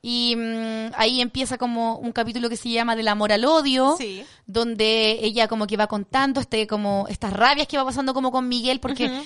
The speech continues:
Speaker 1: encuentra que sus versiones no eran como las que él se había comprometido, como que hablaba, empezó a hablar peste de lo
Speaker 2: Sí.
Speaker 1: que, de, de todo, y en verdad, nada que ver, po, nada que ver.
Speaker 2: Lo que pasa acá es que la Carla cuando se,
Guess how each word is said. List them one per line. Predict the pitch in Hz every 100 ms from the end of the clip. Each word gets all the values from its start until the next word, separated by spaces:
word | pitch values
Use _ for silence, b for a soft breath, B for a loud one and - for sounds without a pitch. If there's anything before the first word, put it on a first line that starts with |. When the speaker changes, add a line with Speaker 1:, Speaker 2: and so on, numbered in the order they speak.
| B
Speaker 1:
encuentra | 220 226 247 254
que | 226
sus | 240
versiones | 202 185 - 262 269 247
no | 233
eran | 254 285
como | 277 254
las | 254 196
que | 226
él | 226
se | 240
había | 220
comprometido, | 214 214 208 190 185 285 277 262 247
como | 240 220
que | 208
hablaba, | 202 240 240 240 226 B B B B
empezó | 285 330 440
a |
hablar | 440 427
peste | 427 440 - 311 320 330
de | 285 285
lo | 294
Speaker 2:
Sí. |
Speaker 1:
que, | 294 285 269 269
de, | 247 226
de | 247
todo, | 269 320 262 262 320 339
y | 233 240
en |
verdad, | 233 226 262 269 277 277 269 B B B
nada | 254 330
que | 440
ver, | 480 554 -
po, | 170 143 - -
nada | 285
que | 370
ver. | 381 180 147 -
Speaker 2:
Lo | 247
que | 269
pasa | 349 453
acá | 427 415 415 415
es | 269 -
que | 302
la | 285
Carla | 269 277 294
cuando | 262 247
se, | -